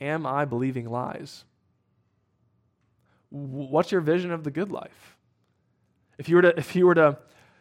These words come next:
to list that out and then match it with the pages of the New Testament or the life, the vision for life that Jesus seems to describe and live out in the Gospels,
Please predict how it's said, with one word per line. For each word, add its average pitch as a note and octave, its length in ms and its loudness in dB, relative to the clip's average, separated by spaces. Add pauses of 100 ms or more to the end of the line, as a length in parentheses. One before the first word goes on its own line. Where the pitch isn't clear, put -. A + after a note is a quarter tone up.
(680)
to - 140 -6
list E3 300 0
that D3+ 140 6
out D3 360 2 (640)
and D3 180 2
then C#3+ 400 4 (340)
match E3+ 360 2
it D3+ 60 0
with C#3 200 -4
the C3+ 80 -6
pages C#3+ 720 -2
of C#3 200 0
the C#3 60 -4
New C#3 140 -2
Testament C3 560 -10
or C#3+ 160 0
the C3+ 100 2
life, C3 480 2
the C3+ 80 -12
vision C#3 300 -2
for C#3 140 -4
life C3+ 280 2
that B2+ 140 -8
Jesus C3 380 -6
seems C3+ 420 -12
to C#3+ 100 -8
describe C3+ 640 -2
and C#3+ 320 -2
live C#3 220 4
out C#3 260 2
in C3+ 80 -8
the C3 100 -6
Gospels, C3+ 680 -6